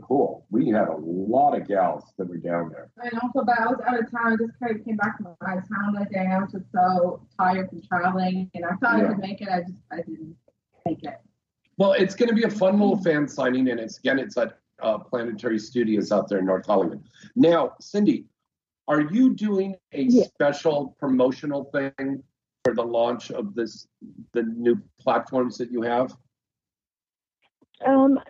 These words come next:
Speaker 3: we don't have, uh, the pay part of it up yet. That's still being approved. But there's, uh, free content that we're putting up there, and, um,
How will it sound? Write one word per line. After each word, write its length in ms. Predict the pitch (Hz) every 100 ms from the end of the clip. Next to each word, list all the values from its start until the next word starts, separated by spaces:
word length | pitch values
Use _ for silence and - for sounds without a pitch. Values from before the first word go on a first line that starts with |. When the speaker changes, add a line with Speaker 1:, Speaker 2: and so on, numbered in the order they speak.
| -
Speaker 3:
we 280 | - - 254
don't 200 | 262 302
have, 360 | 311 330 302 311
uh, 500 | - 269 262 254 233 214 214
the 320 | 247 240 226 -
pay 340 | 262 262 302 - _
part 220 | - 269
of 100 | 269
it 140 | 240 -
up 160 | 247 -
yet. 360 | 226 247 294 -
That's 220 | 226 214 - -
still 160 | 240
being 240 | 220 226 214
approved. 520 | 208 226 208 254 - _ _ _ -
But 300 | 240 233 220
there's, 300 | 226 220 220 -
uh, 220 | 220 202 -
free 140 | 240
content 480 | 240 247 247 269 233
that 100 | 240
we're 120 | 208
putting 280 | 220 254 240
up 100 | 233 -
there, 320 | 233 226 -
and, 340 | 214 208 202 202
um, 440 | 202 196 196 185